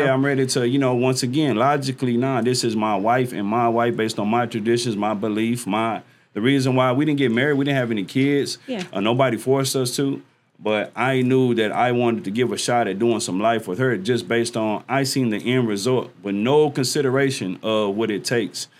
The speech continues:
Speaker 1: for someone to have a space to, uh, deal with their inner whatever the, you know, it
Speaker 2: Mm.
Speaker 1: is, you know? So
Speaker 2: Yeah.
Speaker 1: I just kinda, hey, man, finish line this, high school, yeah, come on with it, we can do this,
Speaker 2: Yeah.
Speaker 1: you know? So.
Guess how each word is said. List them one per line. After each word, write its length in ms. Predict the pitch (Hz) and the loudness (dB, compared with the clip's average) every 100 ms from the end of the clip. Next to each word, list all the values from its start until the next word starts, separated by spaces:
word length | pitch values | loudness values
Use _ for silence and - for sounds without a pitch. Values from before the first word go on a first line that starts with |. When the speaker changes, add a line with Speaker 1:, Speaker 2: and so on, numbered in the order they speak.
| _ _ | _ _
Speaker 1:
for 120 | - | -8
someone 560 | 113 123 113 110 113 104 | -4 0 0 2 0 -2
to 140 | - | -4
have 340 | 92 107 104 87 | -2 0 0 -2
a 80 | 87 | -6
space 580 | - 117 110 92 - - _ _ _ | -4 -2 -2 -2 -6 -10 _ _ _
to, 260 | - 113 98 | -4 0 2
uh, 300 | 98 92 87 | 2 2 0
deal 420 | 87 123 123 107 | 0 2 4 2
with 320 | 101 90 - | 2 0 -2
their 160 | - 107 | -4 -4
inner 380 | - 120 113 101 | -2 -2 0 -2
whatever 480 | 95 101 120 127 113 | -4 -4 -2 -2 0
the, 200 | 95 76 | -2 -4
you 120 | 67 110 | -4 -2
know, 240 | 104 101 | -2 -4
it 160 | 90 101 | -4 -2
Speaker 2:
Mm. 280 | 98 85 | -2 -4
Speaker 1:
is, 120 | 82 101 | -6 -8
you 80 | |
know? 220 | 101 101 101 | -6 -6 -4
So 140 | 214 | -4
Speaker 2:
Yeah. 240 | 226 202 180 _ - | -2 -4 -8 _ -4
Speaker 1:
I 120 | 117 | 0
just 280 | 123 117 117 | 2 0 -2
kinda, 360 | 131 110 101 | -2 -2 -2
hey, 200 | 92 127 107 | -2 -2 0
man, 200 | 110 101 | -2 -2
finish 320 | 139 135 123 | 0 0 0
line 260 | 120 117 113 | 0 0 2
this, 280 | 117 117 - - | 0 0 -6 -6
high 220 | 127 127 | -2 0
school, 500 | 123 127 123 120 117 - _ _ | -2 -2 0 0 -2 -8 _ _
yeah, 140 | 107 | -6
come 180 | 95 131 | -2 0
on 140 | 120 110 | 2 2
with 120 | 95 | 0
it, 40 | 85 | -2
we 80 | |
can 100 | 113 | -4
do 140 | 98 101 | -2 -2
this, 280 | 104 107 - - | -4 -6 -12 -10
Speaker 2:
Yeah. 180 | 214 98 | -6 -4
Speaker 1:
you 40 | |
know? 160 | 107 | -4
So. 60 | 107 | -6